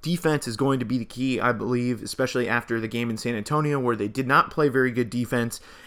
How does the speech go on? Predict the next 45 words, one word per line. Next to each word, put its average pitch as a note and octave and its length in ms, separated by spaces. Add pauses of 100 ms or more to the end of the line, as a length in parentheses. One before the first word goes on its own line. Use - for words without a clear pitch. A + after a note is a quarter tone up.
And A#2+ 260
with A2+ 200
Ed C3+ 180
Davis A#2+ 360
back, A#2+ 260
I A#2 60
think A2+ 200
that's A2+ 180
gonna G#2+ 180
help C#3 260
the C3 80
defense. B2 460
You're A#2+ 100
gonna A#2 120
have A#2+ 180
Riggs B2 320
and A#2+ 100
Murtaugh B2+ 480
back B2 340
with C3 300
Ed B2+ 280
and A#2 360
Zach A#2+ 260
Collins. C3 580 (280)
So, C3 520
uh, A2+ 480 (640)
I'm D3+ 180
really D#3 220
excited C#3 320
for C#3 60
this C3 180
game. C3+ 320
I'm A#2 120
excited A#2+ 280
for - 100
all C#3+ 220
the C3+ 80
games C3+ 340
tonight. B2+ 380
Gonna A#2+ 160
have B2 360
my A#2+ 160
league B2 300
pass B2+ 400
on B2 420